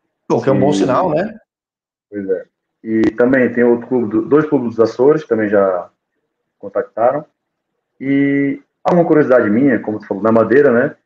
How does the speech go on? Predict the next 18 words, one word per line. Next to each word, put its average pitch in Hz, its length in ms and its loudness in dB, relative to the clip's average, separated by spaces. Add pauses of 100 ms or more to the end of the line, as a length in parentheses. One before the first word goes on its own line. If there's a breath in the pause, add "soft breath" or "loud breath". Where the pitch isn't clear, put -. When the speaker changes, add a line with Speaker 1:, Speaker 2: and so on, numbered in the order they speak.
(220)
Speaker 2:
Mas 113 300 -2
também 127 240 -2
no 143 120 -2
Porto. 107 340 -6 (480)
E 104 100 -2
há 120 60 4
um 127 60 0
clube 123 300 -14
também 107 240 -6
na, 107 180 -4
na, 139 260 2
na 143 140 4
zona 113 240 0
do 131 120 -2
Porto 127 300 -4
que - 60 -20
tá 131 100 -4
interessado. 127 500 0